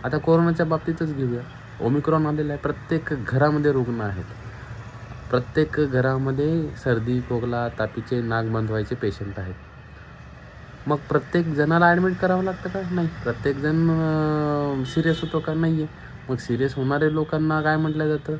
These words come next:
की, "बाबा, हे लोक, अं, कोमॉर्बिड आहेत." अरे, comorbid आहेत, मग कोमॉर्बिडिटी घालवा ना. Diabetes आहे, मग डायबिटीजची, अं, शुगर वाढलेली कमी करण्यासाठी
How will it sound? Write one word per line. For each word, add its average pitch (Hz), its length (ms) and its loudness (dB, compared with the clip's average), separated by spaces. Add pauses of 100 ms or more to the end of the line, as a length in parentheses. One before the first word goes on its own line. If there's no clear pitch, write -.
(380)
की, 143 60 0
"बाबा, 139 300 0 (400)
हे 147 120 4
लोक, 143 240 0
अं, 120 1120 0 (1080)
कोमॉर्बिड 131 500 6
आहेत." 101 100 0 (220)
अरे, 147 120 0
comorbid 190 600 4
आहेत, 185 280 4
मग 190 100 0
कोमॉर्बिडिटी 185 720 2
घालवा 160 320 4
ना. 185 160 2 (920)
Diabetes 165 440 2
आहे, 180 220 2 (140)
मग 156 140 -2
डायबिटीजची, 165 1120 0
अं, 117 680 2
शुगर 139 360 2
वाढलेली 170 380 4
कमी 165 260 2
करण्यासाठी 170 600 2